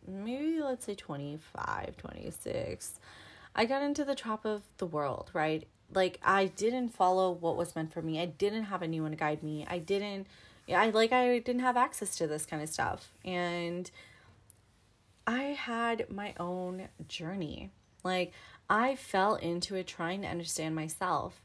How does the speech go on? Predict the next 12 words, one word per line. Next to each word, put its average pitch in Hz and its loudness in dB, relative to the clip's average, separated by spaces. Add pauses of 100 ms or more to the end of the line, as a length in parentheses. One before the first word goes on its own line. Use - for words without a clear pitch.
(140)
And 175 -2
then 175 -2
I - -6
kept 180 -10
going 190 -2
deeper 175 -4
into 170 -4
the 160 -4
work. 170 -4
And 175 -4 (500)
I 190 4
love 190 6